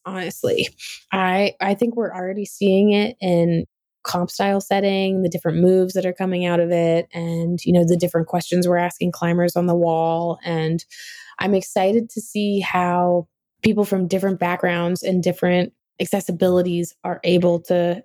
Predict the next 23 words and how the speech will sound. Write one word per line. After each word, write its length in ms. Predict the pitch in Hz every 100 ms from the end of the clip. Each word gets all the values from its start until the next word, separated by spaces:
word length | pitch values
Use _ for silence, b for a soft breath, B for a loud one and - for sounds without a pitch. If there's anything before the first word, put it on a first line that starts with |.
| _
once 360 | 180 196 196 -
they 140 | 180
start 420 | - - 202 196
route 260 | 190 175 -
setting, 360 | 170 160 151 160
kind 200 | 190 170
of 80 |
change 380 | - 175 160 -
the 80 | 165
game. 360 | - 101 101 92 _
I'm 320 | 180 196 190 185
really, 540 | 190 185 180 180 175
really 500 | 180 190 214 208 196
stoked 420 | 175 175 170 165
to 80 | -
see 260 | - 175 170
how 400 | 165 165 165 170 - _ -
queer, 720 | - 226 208 196 190 190 185 _ _ _
trans, 880 | - 196 185 175 175 180 180 - - _ _ _ -
femme 540 | - 202 190 180 185
people 460 | - 190 - 170 165
can 200 | 180 175
start 440 | - 170 160 -